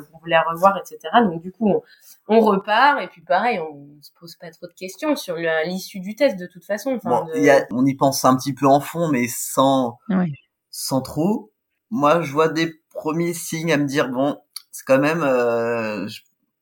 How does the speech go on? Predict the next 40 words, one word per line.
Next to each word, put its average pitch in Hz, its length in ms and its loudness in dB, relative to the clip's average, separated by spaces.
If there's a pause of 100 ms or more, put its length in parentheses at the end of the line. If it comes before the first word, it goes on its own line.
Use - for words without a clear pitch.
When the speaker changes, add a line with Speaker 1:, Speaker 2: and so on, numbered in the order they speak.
(400)
Speaker 2:
quand 131 120 -4
même 156 200 -2
peut-être 170 300 -4
que, 143 540 -2
que 135 100 -8
c'est 143 200 -4
positif, 143 600 -6
mais, 147 540 -4 (340)
mais 139 100 -2
sans 156 180 0
trop, 151 420 -4
sans 160 180 -4
trop 165 160 -6
le 156 80 -4
dire. 151 400 -6 (420)
Speaker 1:
Oui, 208 160 -4
tu, 220 120 -8
oui, 180 240 -6
tu 196 120 -16
m'en 156 140 -12
parles 170 140 -12
pas, 151 180 -18
c'est - 120 -20
vrai. 147 120 -20 (240)
Speaker 2:
Non, 120 180 -2
je 135 60 -10
t'en 135 140 -4
parle 131 180 4
pas 151 140 0
Speaker 1:
Mm. 190 80 -2
Speaker 2:
trop 190 160 2
parce 190 240 -4
que - 80 -4
Speaker 1:
Pas 180 160 0
donner 170 240 -4
d'espoir. 170 440 -8
Speaker 2:
Bah 127 140 4
non, 147 460 2
euh, 113 60 0
pff, - 180 -14